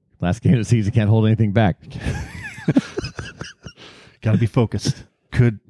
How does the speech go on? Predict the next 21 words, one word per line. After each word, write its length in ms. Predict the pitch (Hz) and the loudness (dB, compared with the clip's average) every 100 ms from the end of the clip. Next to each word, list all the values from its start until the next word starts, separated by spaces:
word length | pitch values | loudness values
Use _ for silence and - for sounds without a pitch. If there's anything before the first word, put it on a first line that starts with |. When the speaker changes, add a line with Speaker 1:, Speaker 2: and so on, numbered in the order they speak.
| _ | _
Speaker 2:
could 160 | 117 107 | -2 0
make 160 | 113 | -2
a 40 | 98 | -4
decision. 480 | 101 - 101 - - | -6 -6 -6 -8 -14
So 340 | - - 127 | -4 0 2
Speaker 1:
Like 80 | 117 | 2
Dan 220 | 82 67 | 0 0
Fouts 300 | 73 64 71 | -4 -6 -6
quote. 320 | - - 58 - | -8 -10 -10 -6
Speaker 2:
the, 160 | 131 139 | -2 0
<laughs> 1080 | - - - 143 - - _ - - - - | 2 2 2 0 -2 -8 _ -20 -20 -20 -2
the 140 | 143 | 2
N 140 | 147 156 | 4 4
L 160 | 156 | 4
East, 380 | 147 160 180 - | 4 2 0 -2
the 80 | 131 | 0
Mets 460 | 127 151 151 - - | 4 4 2 -2 -4
are 160 | 127 | -2
the 80 | 123 | 0
runaway 380 | 117 131 123 120 | 0 0 2 0
winners 500 | 117 120 156 185 - | 0 0 0 -2 -8